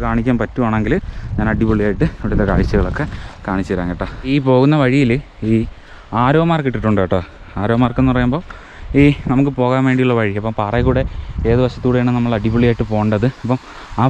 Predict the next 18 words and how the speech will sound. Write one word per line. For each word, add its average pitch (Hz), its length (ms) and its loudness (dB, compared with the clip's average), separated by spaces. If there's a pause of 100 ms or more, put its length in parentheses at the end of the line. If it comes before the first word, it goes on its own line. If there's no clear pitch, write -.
ഭാഗങ്ങളെല്ലാം 139 540 2 (260)
ആരോ 135 220 2
മാർക്ക് 165 200 0
കൊടുത്തിട്ടുണ്ട്. 127 460 2 (500)
അപ്പം 156 180 2 (480)
അത് 147 140 4 (580)
വഴി 139 140 4 (100)
മാത്രം 147 400 2
നമ്മൾ 135 180 2 (360)
യാത്ര 117 240 -2 (100)
ചെയ്യുക 101 260 0
കേട്ടോ. 104 180 -2 (100)
കാണുന്ന 165 320 0
പാറ 143 220 -2
ഉണ്ട്, 113 160 -4
ഒരു 123 140 -2
നിഴല് 135 380 0
പോലെ 135 140 -2